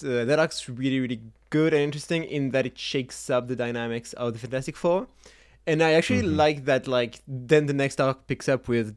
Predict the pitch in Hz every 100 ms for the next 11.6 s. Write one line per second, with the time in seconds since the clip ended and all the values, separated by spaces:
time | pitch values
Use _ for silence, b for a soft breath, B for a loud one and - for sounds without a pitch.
0 | _ - 131 127 - - - 107 101 101
1 | 101 113 117 117 127 127 117 - 123 117
2 | 110 117 123 120 143 170 208 240 127 113
3 | - - _ _ _ 135 120 - - -
4 | 151 139 156 127 117 135 135 - - 131
5 | 123 127 120 117 123 127 143 - 165 139
6 | 165 160 - - 165 143 156 165 - 170
7 | 147 131 123 143 147 147 b b b b
8 | - 139 135 135 127 139 135 - 120 127
9 | 127 143 127 123 135 127 - 135 135 -
10 | 135 - 143 123 135 131 127 131 135 151
11 | 185 - - 123 123